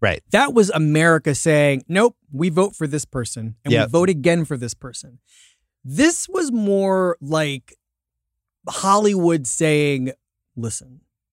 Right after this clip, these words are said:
Speaker 2: I think we, we smell a crisis. Ain't no men.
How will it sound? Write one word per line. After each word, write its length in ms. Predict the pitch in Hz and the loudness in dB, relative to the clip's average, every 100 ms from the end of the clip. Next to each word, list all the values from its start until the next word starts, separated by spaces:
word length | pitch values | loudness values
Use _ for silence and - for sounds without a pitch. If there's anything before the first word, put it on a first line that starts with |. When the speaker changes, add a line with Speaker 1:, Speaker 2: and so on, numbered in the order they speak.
| _ _ _ _ _ - | _ _ _ _ _ -10
Speaker 2:
I 100 | 139 | -8
think 240 | 156 135 - | -6 -8 -6
we, 320 | 117 110 107 _ | -8 -8 -12 _
we 120 | 151 | -4
smell 300 | 190 - 156 | -4 -4 -8
a 60 | 104 | -8
crisis. 760 | - 127 127 - 151 - - _ _ _ _ _ _ _ _ | -8 -8 -6 -10 -14 -16 -20 _ _ _ _ _ _ _ _
Ain't 180 | 113 156 | -6 -2
no 180 | 170 226 | 0 2
men. 520 | 233 233 240 233 214 | 2 0 0 0 -2